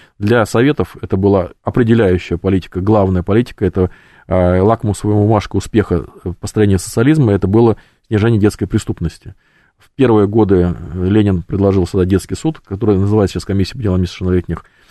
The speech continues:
И в первые до тридцать пятого года было принято более пятидесяти нормативных актов, которые стали детской конституцией фактически. Ну вот, но так как Сталин объявил о построении социализма, и, э, преступность не снижалась, то есть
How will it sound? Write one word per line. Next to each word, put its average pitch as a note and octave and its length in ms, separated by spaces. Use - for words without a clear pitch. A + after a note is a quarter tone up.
И G#2 140
в - 100
первые A2 300
до G2 100
тридцать G#2 240
пятого G2+ 260
года A#2+ 220
было G2 180
принято G2+ 300
более G#2+ 260
пятидесяти F#2 580
нормативных G#2 640
актов, - 280
которые F#2+ 280
стали A2+ 200
детской G2 300
конституцией G2+ 560
фактически. - 540
Ну F#2+ 200
вот, F2+ 220
но A#2 400
так G#2+ 140
как F#2+ 140
Сталин G2 300
объявил G2 320
о F2+ 40
построении G2 420
социализма, A#2 760
и, G#2+ 260
э, F#2 280
преступность A2 440
не A#2+ 80
снижалась, A#2 480
то A2 100
есть - 140